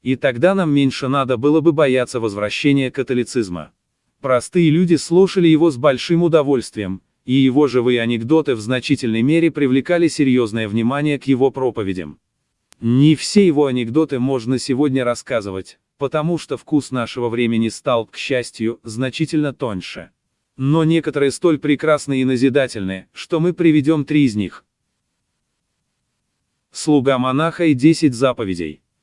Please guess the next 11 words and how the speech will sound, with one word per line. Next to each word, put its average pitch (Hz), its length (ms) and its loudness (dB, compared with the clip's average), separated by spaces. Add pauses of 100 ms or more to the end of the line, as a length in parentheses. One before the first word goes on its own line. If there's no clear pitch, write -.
(1400)
Я 143 300 2
расскажу 160 480 2
интересную 147 580 0
историю 185 480 2
об 156 160 0
одном 160 300 0
монахе, 156 500 -2
чтобы 135 320 -2
вас 139 240 2
немного 139 520 2
оживить. 101 480 -4